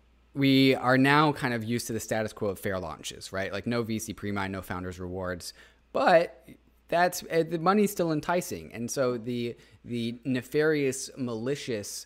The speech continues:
uh, opinion of what happened was that this DeFi Chad guy, who's an anonymous Twitter account, uh, was, this was a plan, right?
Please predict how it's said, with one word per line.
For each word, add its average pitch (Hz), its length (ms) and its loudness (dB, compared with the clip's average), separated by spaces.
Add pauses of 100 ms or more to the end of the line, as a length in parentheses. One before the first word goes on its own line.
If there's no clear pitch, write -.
(140)
uh, 104 220 -4
opinion 101 680 -8 (100)
of 101 180 -6
what 104 160 -4
happened 95 420 -8
was 98 200 -8
that 107 340 -6
this 107 300 -4 (120)
DeFi 113 360 -2
Chad 110 420 -4 (100)
guy, 92 300 -8
who's 101 180 -10
an 98 80 -8
anonymous 101 400 -8
Twitter 98 240 -8
account, 92 380 -12 (420)
uh, 104 280 -6 (280)
was, 110 400 -4
this 131 200 -2
was 117 120 -4
a 113 60 -2
plan, 90 680 -10
right? 104 300 -4